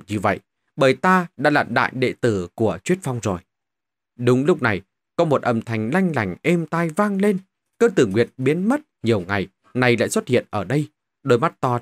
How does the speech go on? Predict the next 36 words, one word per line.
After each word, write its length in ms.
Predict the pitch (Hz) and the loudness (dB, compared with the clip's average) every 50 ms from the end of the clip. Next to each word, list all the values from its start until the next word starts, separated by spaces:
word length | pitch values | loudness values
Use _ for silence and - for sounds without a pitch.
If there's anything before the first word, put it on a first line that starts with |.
| - | -2
trong 200 | - 185 190 180 185 | -2 -2 -2 -2 0
veo 180 | - 185 185 175 | 0 0 0 0
như 200 | 175 175 196 196 | 2 2 2 2
nước, 200 | 190 240 277 294 _ _ _ _ _ _ - | 2 2 0 -2 _ _ _ _ _ _ -2
trên 180 | - 143 117 101 | 0 0 2 2
miệng 200 | 120 110 120 110 | 2 2 0 0
nở 180 | 110 98 87 87 | -2 -2 -2 -2
nụ 100 | 110 117 | -2 -2
cười, 320 | 113 - 127 127 117 110 - _ _ _ | -2 0 0 2 2 0 -2 _ _ _
làm 220 | - 147 160 151 143 | -2 0 0 2 2
lộ 100 | 151 - | 2 2
đôi 180 | 147 175 170 | 2 2 2
má 180 | 151 143 147 160 | 2 0 -2 -2
lúm 260 | 160 143 165 214 247 | 0 0 0 0 0
đồng 220 | 185 120 101 92 90 | 0 0 -2 -2 -4
tiền, 300 | - 117 110 107 98 92 _ _ _ _ - | -2 -2 0 0 -2 -6 _ _ _ _ 0
đôi 120 | 190 208 202 | 2 2 2
con 220 | 196 180 147 139 | 2 0 0 0
má 160 | 139 151 175 | -2 -2 -2
vẫn 200 | 190 202 190 190 | -2 -2 -2 0
bị 140 | 147 131 - | 0 -2 -4
xoa 360 | - - - - 127 117 113 101 92 | -4 -6 -6 -6 -4 -4 -4 -4 -4
như 160 | 110 101 98 98 - | -4 -4 -2 0 0
trước, 160 | 208 247 254 _ _ _ _ _ _ - | 0 0 0 _ _ _ _ _ _ -2
làm 260 | 160 180 180 180 180 | 0 2 2 2 0
cho 140 | - 226 202 | 0 0 2
người 200 | 170 127 110 101 | 2 2 0 0
khác 200 | - 196 196 180 160 - | -2 -4 -4 -4 -6 -8
khó 220 | - - 123 131 | -6 -4 -2 -2
có 140 | 143 - 208 | 0 0 -2
thể 180 | 214 - 123 76 | -2 -2 -4 -4
đoán 280 | 82 - 131 175 185 | -2 -2 -2 -2 0
được 160 | 135 110 92 - _ _ _ - | -2 -2 -2 -4 _ _ _ -6
dung 260 | 107 117 110 92 92 | -2 -2 -2 -2 -2
mạo 160 | 101 98 92 - - | -2 -2 -4 -4 -4
thật 140 | - - | -6 -6